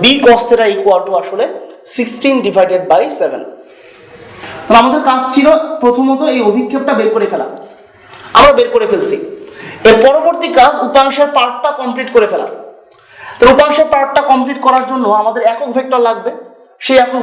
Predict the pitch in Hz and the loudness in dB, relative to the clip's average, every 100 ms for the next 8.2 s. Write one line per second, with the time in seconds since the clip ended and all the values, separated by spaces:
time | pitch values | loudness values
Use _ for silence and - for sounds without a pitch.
0 | 233 233 285 294 294 254 220 220 214 247 | 0 0 0 0 0 0 0 0 -4 -4
1 | 254 254 247 240 220 247 240 233 226 240 | -6 -4 -4 -4 -2 0 2 0 -2 -6
2 | - - - 220 240 240 240 233 233 247 | -14 -8 -2 0 0 0 -2 -4 -6 -4
3 | 233 214 220 214 - - - - 247 254 | -2 0 -2 -6 -10 -18 -20 -2 2 2
4 | 254 320 277 269 254 220 214 214 190 196 | 0 -2 -4 -4 -4 -4 -4 -4 -4 0
5 | 175 214 214 - - - - _ _ - | 0 0 -2 -8 -14 -20 -20 _ _ -20
6 | - - - - - 294 302 277 254 262 | -20 -20 -18 -2 2 4 2 0 0 0
7 | 226 226 - 208 208 220 214 190 226 226 | 0 0 0 -2 -2 -4 -4 -4 -2 -2
8 | - | -2